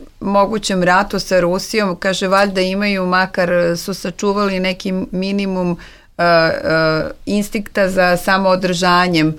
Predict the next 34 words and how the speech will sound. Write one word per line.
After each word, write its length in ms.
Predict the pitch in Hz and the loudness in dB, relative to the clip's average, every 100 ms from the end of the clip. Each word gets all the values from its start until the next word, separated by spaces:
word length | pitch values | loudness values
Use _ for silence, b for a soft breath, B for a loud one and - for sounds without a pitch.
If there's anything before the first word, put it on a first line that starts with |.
| B B B _ 170 | B B B _ 2
A, 340 | 170 165 160 - | 6 4 2 -2
e, 340 | 175 170 165 - | 0 2 2 0
interesantno 720 | 185 180 202 196 - 311 311 | -4 -2 -4 -2 -2 -2 -2
je 100 | 254 | -4
takođe, 400 | 233 214 240 240 | -4 -2 -2 -2
malo 280 | 226 247 233 | 0 0 -2
pre 140 | 208 | -2
ste 160 | 208 208 | -4 -4
pomenuli 680 | 202 202 196 190 208 220 185 | -2 -2 0 -2 -2 -4 -4
taj 240 | 196 190 | 0 0
Suvalki 720 | 175 196 185 185 208 208 196 | 0 -2 2 4 2 -2 -10
koridor 720 | - 185 170 180 185 226 220 - | 0 2 2 0 0 2 2 -2
i, 360 | 196 190 185 220 - | -4 -4 -6 -6 -2
e, 140 | 180 | -2
govorili 500 | 170 185 190 208 214 | 0 2 2 2 -4
smo 220 | - 208 | -4 -2
i 140 | 190 180 | -2 -2
o 100 | 175 | -2
tom 260 | 202 185 | -2 0
Baltičkom 580 | 190 180 180 214 - 185 | 2 0 -2 -10 -6 -2
moru 280 | 185 190 185 | 0 0 -2
gde 180 | 185 170 | -4 -6
će 420 | - 180 170 170 - - | -4 -2 -2 -4 -8 -10
biti 340 | 190 185 190 | -8 -6 0
jedan 320 | 175 185 190 | 0 2 0
od 140 | 170 170 | 0 2
akcenata 680 | 175 - 226 208 165 185 170 | 0 -2 -6 -6 -4 0 2
ovih, 360 | 170 170 - | 2 -2 -4
e, 160 | 180 160 B B B B B - | -2 -2 B B B B B -2
ovih 360 | 175 208 196 | 0 0 -2
nato 400 | 185 190 202 190 | 0 0 0 0
vežbi. 560 | 170 175 208 233 240 247 | 2 2 2 0 -2 -2
E, 60 | 220 B B _ 185 175 170 - | -4 B B _ 2 2 2 -2
baš 360 | 165 247 403 | -2 0 0